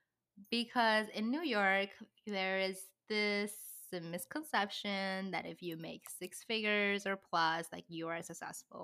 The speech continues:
or if you have, like, a big house and you're, you know, you have a million friends. Well, we all know that's not the case, and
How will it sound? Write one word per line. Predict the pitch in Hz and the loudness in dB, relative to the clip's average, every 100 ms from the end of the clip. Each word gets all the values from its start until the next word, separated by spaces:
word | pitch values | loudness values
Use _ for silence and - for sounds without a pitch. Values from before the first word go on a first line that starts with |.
| 175 | -4
or | |
if | 170 | -4
you | 170 | -6
have, | 160 165 160 170 | -4 -4 -4 -6
like, | 165 - - - - _ | -8 -10 -20 -20 -20 _
a | 180 | -8
big | - 277 269 | 0 0 2
house | 202 190 185 180 175 175 170 | 6 8 8 8 6 2 -4
and | 165 | -10
you're, | 170 165 160 156 | -6 -2 0 -2
you | 165 180 | -2 -2
know, | 165 160 165 175 | -2 -2 -6 -10
you | 165 | -8
have | 170 165 | -6 -6
a | |
million | 160 170 247 285 | -6 -2 0 0
friends. | 262 190 175 165 180 - 180 | 6 6 6 2 -2 -8 -4
Well, | 220 277 | -2 0
we | 320 | 6
all | 247 277 | 8 8
know | 240 233 | 8 6
that's | 202 - | 4 2
not | 170 - | -2 -2
the | 175 | -8
case, | - 165 202 | -8 -6 -4
and | 185 | -6